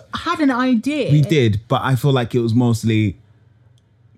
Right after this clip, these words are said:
Speaker 1: the general public wanted that more than anything. Like, oh
Speaker 2: Mm.
Speaker 1: yeah, Beyonce should be N-, Nala.
Speaker 2: Nala.
Speaker 1: Nala. Beyonce should be Nala. And then Disney was like, "You know what? Let's make Beyonce Nala."
Speaker 2: Let's make it
Speaker 1: <laughs> Just
Speaker 2: happen since the
Speaker 1: let's
Speaker 2: people want it.
Speaker 1: Since the people want it. And I'm just like, hmm.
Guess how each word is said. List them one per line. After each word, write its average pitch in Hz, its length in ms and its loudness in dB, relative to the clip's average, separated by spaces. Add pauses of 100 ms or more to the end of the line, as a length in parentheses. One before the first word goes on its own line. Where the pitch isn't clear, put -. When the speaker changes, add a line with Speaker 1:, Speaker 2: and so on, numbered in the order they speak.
Speaker 1:
the 123 80 -6
general 120 260 2
public 110 320 0
wanted 104 280 -2
that 90 120 -2
more 101 140 0
than 98 140 0
anything. 90 520 -4
Like, 110 160 -4
oh 120 160 -2
Speaker 2:
Mm. 117 60 2
Speaker 1:
yeah, 131 140 4
Beyonce 123 340 -2
should 110 180 -4
be 107 360 -2 (500)
N-, 107 220 -8
Nala. 147 480 -4 (160)
Speaker 2:
Nala. 160 580 -6
Speaker 1:
Nala. 110 580 -2
Beyonce 117 280 -2
should 107 120 -2
be 110 80 -2
Nala. 107 300 2
And 101 140 -6
then 98 220 -4 (520)
Disney 107 220 -4
was 98 80 0
like, 98 200 -4
"You 196 60 2
know 175 120 2
what? 110 200 0 (440)
Let's 185 180 -2
make 151 200 2
Beyonce 113 400 2
Nala." 101 280 0
Speaker 2:
Let's 381 240 4
make 359 160 2
it - 40 4
Speaker 1:
<laughs> 247 120 0
Just - 20 -2
Speaker 2:
happen 180 300 0
since 240 240 -2
the 160 60 -4
Speaker 1:
let's 208 120 -4
Speaker 2:
people 214 220 -2
want 170 200 -2
it. 147 60 -4
Speaker 1:
Since 151 160 0
the 147 60 4
people 139 240 4
want 120 160 2
it. 85 60 -10
And 113 100 -2
I'm 113 80 0
just 120 200 -4
like, 113 300 -4
hmm. 120 280 2